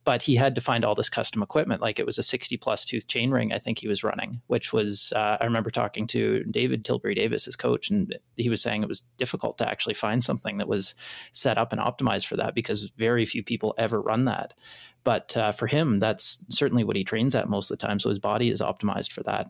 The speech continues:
and his training has been optimized for that. So there was no point in trying to all of a sudden spin a hundred and ten, hundred and twenty R P M for an hour when he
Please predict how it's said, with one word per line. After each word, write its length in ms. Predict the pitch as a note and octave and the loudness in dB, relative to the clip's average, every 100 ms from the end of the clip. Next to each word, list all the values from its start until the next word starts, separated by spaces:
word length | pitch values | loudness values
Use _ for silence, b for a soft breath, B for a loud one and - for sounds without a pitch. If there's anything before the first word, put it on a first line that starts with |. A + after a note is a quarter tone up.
| - | -4
and 120 | A2 | -2
his 100 | G2+ | -2
training 260 | - A#2 A#2 | 0 0 0
has 120 | F#2+ | -2
been 100 | G#2 | -4
optimized 460 | G2 - - - | -4 -6 -6 -6
for 100 | - | -6
that. 300 | - - - | -4 -4 -2
So 120 | - A#2+ | 0 2
there 120 | C3 | 4
was 100 | B2 | 4
no 140 | B2+ | 2
point 300 | B2+ G#2+ G#2+ | 2 -2 0
in 60 | G#2+ | -2
trying 260 | G#2+ G#2 | -2 -4
to 340 | G2+ G#2+ G#2 - B B B | 0 0 0 -2 B B B
all 140 | - B2 | 2 2
of 60 | |
a 40 | G#2 | 2
sudden 240 | G#2+ G2+ | 2 2
spin 380 | - A2+ G#2 G2+ | 0 0 2 0
a 40 | |
hundred 220 | B2 A2+ | 0 0
and 80 | G#2 | 0
ten, 220 | G2 A#2 | 0 0
hundred 220 | G#2 A2+ G#2 | 0 0 -2
and 100 | F#2+ | -2
twenty 240 | A#2 G#2 | -2 -2
R 100 | G#2+ | -2
P 140 | - | -2
M 160 | A#2+ - | 0 0
for 120 | - | 0
an 60 | A2+ | -2
hour 220 | G#2+ - A2+ | -2 -2 0
when 140 | A2 | 0
he 280 | A2+ A2 | 0 0